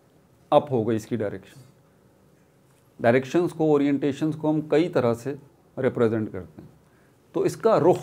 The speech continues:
मैं आसान लफ्ज़ों में अगर मैं इस मो-, इस मार्कर की ओरिएंटेशन की बात कर रहा हूँ ना, तो इसका मतलब या तो यूँ है, या यूँ है, या यूँ है, या मेरी तरफ है, या डाउनवर्ड है, या राइटवर्ड है, या थोड़ा सा तिरछा है, या ऊंचा है।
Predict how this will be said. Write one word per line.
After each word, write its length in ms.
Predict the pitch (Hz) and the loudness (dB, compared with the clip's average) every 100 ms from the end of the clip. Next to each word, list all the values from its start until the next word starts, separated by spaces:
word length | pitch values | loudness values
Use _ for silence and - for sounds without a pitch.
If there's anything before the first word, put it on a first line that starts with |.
| - | -4
मैं 160 | 127 131 | 0 2
आसान 340 | 127 131 160 | 2 2 0
लफ्ज़ों 280 | 160 143 151 | 2 2 2
में 80 | 151 | 2
अगर 180 | 147 151 | 0 0
मैं 140 | 151 | 0
इस 120 | 151 | 0
मो-, 220 | 117 113 113 127 | -2 -2 -4 -8
इस 120 | 117 - | -12 -4
मार्कर 380 | 120 120 120 156 | 2 2 2 0
की 120 | 156 | 0
ओरिएंटेशन 540 | 156 147 147 147 147 156 | 0 2 0 0 -2 -2
की 60 | |
बात 220 | 147 143 143 | 0 0 2
कर 100 | 151 | 0
रहा 80 | 185 | 0
हूँ 80 | |
ना, 80 | 185 | -4
तो 180 | 120 131 | -4 -6
इसका 200 | 120 151 | -2 -2
मतलब 340 | 143 143 139 | -2 -2 -2
या 140 | 120 123 | 0 0
तो 120 | 135 | 0
यूँ 280 | 123 151 143 | -2 0 0
है, 180 | 143 139 - _ - | -4 -8 -18 _ -2
या 100 | 131 | 0
यूँ 300 | 120 151 139 | 2 2 0
है, 200 | 139 143 156 | -2 -6 -4
या 120 | 120 | -2
यूँ 340 | 113 135 156 139 | -2 0 -2 -2
है, 200 | 143 147 - _ - | -6 -8 -18 _ -2
या 100 | 117 | 0
मेरी 240 | 110 120 139 | 2 0 2
तरफ 340 | 156 143 143 | 4 2 0
है, 200 | 143 135 123 | -4 -4 0
या 120 | 139 | 2
डाउनवर्ड 520 | 120 131 147 151 143 | 2 2 4 4 4
है, 220 | 131 139 - - - | 0 -4 -8 -20 -4
या 120 | 139 127 | 2 4
राइटवर्ड 520 | 117 123 135 143 131 | 4 2 2 2 0
है, 200 | 131 135 - - | -4 -6 -10 -6
या 80 | 139 | -6
थोड़ा 200 | 127 131 | 0 0
सा 80 | 131 | 0
तिरछा 420 | 127 117 117 147 139 | -4 -6 -4 -2 0
है, 220 | 139 139 | 0 -2
या 120 | 131 | -4
ऊंचा 340 | 113 113 - | -4 -6 -8
है। 120 | 95 | -10